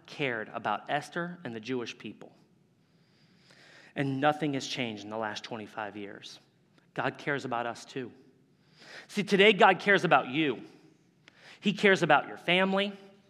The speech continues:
and God cares about your situation. And that is a fact. That fact is compelling.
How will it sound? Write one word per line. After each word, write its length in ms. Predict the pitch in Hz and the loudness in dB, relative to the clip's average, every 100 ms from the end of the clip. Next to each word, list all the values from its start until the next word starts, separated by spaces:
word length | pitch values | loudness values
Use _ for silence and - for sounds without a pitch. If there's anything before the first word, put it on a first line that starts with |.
| _ _ _ _ _ _ _ | _ _ _ _ _ _ _
and 120 | 120 | -4
God 280 | 160 156 156 | 2 2 2
cares 240 | - 147 | 2 2
about 240 | 127 123 113 | 4 0 2
your 120 | 131 | -4
situation. 800 | - 139 - 110 110 - 98 101 - - | -4 -8 -8 -8 -6 -8 -10 -14 -20 -6
And 240 | 143 117 120 | -6 -6 6
that 520 | 220 233 - - - - _ _ _ | 10 10 8 -8 -20 -20 _ _ _
is 180 | 147 131 | -12 -12
a 60 | |
fact. 460 | - 147 113 - - | -2 2 2 0 4
That 220 | 196 - | 4 6
fact 260 | 156 123 123 | 2 2 -6
is 120 | - | -12
compelling. 520 | 113 - 107 101 | -16 -10 -10 -10